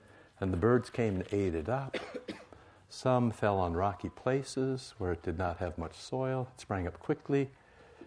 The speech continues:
because the soil was shallow. But when the sun came up, the plants were scorched, and they withered because they had no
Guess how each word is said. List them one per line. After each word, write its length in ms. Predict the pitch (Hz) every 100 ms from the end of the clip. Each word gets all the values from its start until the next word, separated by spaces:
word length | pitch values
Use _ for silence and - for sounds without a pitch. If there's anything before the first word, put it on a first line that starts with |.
| -
because 380 | - 92 104 92
the 80 | 92
soil 380 | - 104 95 85
was 100 | -
shallow. 640 | - 139 135 131 135 127 - _ _ _ _ _ _ _ - - - - - -
But 80 | 135
when 160 | 135 147
the 80 |
sun 260 | 131 151 151
came 280 | 147 143 143
up, 200 | 143 -
the 60 |
plants 340 | - 139 139 -
were 60 |
scorched, 540 | - - 147 135 - -
and 100 | 127
they 60 |
withered 280 | 117 127 123
because 340 | 113 - 117 113
they 100 | 107
had 300 | 110 110 104
no 240 | 101 92